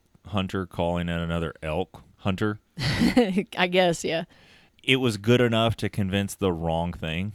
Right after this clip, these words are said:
Speaker 2: Yeah, yeah. So, and I, I just wanna let you all know, if you're saying, "Oh, I'm gonna try this fawn in distress to call in deer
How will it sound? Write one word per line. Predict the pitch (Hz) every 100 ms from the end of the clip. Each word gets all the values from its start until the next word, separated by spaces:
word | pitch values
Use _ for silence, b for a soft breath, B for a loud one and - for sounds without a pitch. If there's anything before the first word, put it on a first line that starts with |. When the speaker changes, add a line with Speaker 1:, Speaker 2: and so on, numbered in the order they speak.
| -
Speaker 2:
Yeah, | 208 180 139 165 _ -
yeah. | 156 147
So, | - 214 208 b b b b _ 214
and | 214
I, | 214 - -
I | - 151
just | 196 226
wanna | 233 226
let | 202 -
you | 214
all | 180
know, | 175 196
if | -
you're | 190
saying, | 165 185 170 -
"Oh, | 247
I'm | 170 214
gonna | 220
try | 175 190 175
this | 170 170
fawn | - 175 175
in | 165
distress | 160 - - 214 185 -
to | - 170
call | 190 175 180
in | 165 156
deer | 180 214 175 160